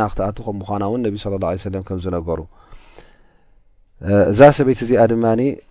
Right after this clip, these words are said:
እንህልካ ደኣሲ መን እያ ክብሎ ከሎ ኣምፃ ኣቢሉ ሓንቲ፣ እ፣ ጸላም ሰበይቲ ኣብቲ ከተማ ዝነበረት ማለት እዩ። ምናልባሽ እዛ ሰበይቲ እዚኣ፣ እ፣ ዘለዋ መልክዕ ወይ ከዓ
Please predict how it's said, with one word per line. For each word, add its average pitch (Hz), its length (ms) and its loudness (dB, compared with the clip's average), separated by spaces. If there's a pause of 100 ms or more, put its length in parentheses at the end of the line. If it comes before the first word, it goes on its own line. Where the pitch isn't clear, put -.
(720)
እንህልካ 117 380 -2
ደኣሲ 104 320 2
መን 117 180 0
እያ 107 120 0
ክብሎ 98 220 -8
ከሎ 104 260 -4
ኣምፃ 104 260 -4
ኣቢሉ 101 300 -4
ሓንቲ፣ 113 280 -6 (360)
እ፣ 120 140 -12 (180)
ጸላም 113 380 0
ሰበይቲ 98 360 -2 (1500)
ኣብቲ 110 280 2
ከተማ 104 280 -4 (100)
ዝነበረት 90 460 -4
ማለት 87 280 -4
እዩ። 127 120 -2 (720)
ምናልባሽ 120 460 6 (320)
እዛ - 140 -12 (100)
ሰበይቲ 107 320 -4
እዚኣ፣ 104 240 0 (500)
እ፣ 104 160 0 (760)
ዘለዋ 110 480 0
መልክዕ 98 400 -2
ወይ 98 160 -4
ከዓ 101 160 -4